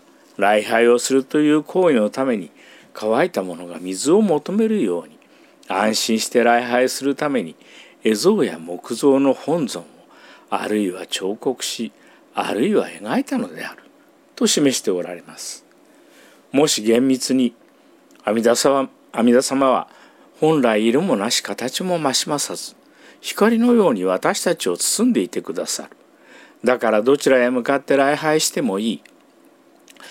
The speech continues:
偶像を拝むのではいけない。阿弥陀様を感じたとき、いつでもどこでもお念仏をしなさい。ということになれば、私たちはどうなるのでしょう。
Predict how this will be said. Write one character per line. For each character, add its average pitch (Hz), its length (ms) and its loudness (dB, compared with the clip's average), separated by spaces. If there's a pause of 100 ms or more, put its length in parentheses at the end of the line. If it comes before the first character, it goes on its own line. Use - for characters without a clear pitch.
(260)
偶 135 260 6
像 196 340 4
を 160 80 6
拝 165 260 0
む 156 60 2
の 90 100 -2
で - 80 -12
は - 180 -14
い 113 80 -16
け 104 220 -10
な 98 160 -6
い。 - 80 -18 (760)
阿 107 100 -12
弥 107 120 -4
陀 110 140 4
様 120 260 2
を 110 100 0
感 113 220 -2
じ 123 120 -6
た 135 140 -2
と 131 140 -2
き、 - 220 -14 (400)
い 151 100 2
つ 110 140 -2
で 107 100 2
も 87 180 -8
ど 120 120 -4
こ - 140 -4
で 214 100 0
も 113 220 -2
お 90 60 -6
念 104 240 -6
仏 131 260 -2
を 151 100 4
し 147 140 -2
な 139 140 -2
さ 139 200 -4
い。 - 120 -20 (960)
と 247 140 4
い 214 80 8
う 208 80 6
こ 202 140 2
と 208 100 0
に 160 120 4
な 107 120 2
れ 104 100 -2
ば、 80 160 -10 (360)
私 156 320 -2
た 131 100 -2
ち - 120 -8
は 85 80 -12
ど 110 180 -2
う - 20 2
な 175 160 0
る 82 80 -12
の - 160 -20
で - 100 -16
し - 140 -4
ょ - 40 -12
う。 - 40 -20